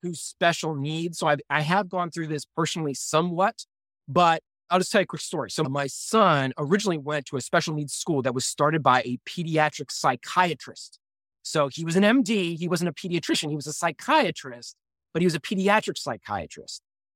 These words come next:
And he said,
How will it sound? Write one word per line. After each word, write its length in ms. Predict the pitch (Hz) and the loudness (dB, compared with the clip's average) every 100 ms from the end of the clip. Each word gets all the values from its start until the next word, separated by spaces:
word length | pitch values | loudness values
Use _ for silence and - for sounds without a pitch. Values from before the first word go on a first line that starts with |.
| _ | _
And 560 | 180 170 160 156 147 - _ _ | 2 4 4 4 2 -4 _ _
he 640 | - - 196 220 226 240 247 | -18 -4 0 0 0 -4 -8
said, 760 | - - 240 262 156 135 123 | -12 -4 0 2 2 0 -6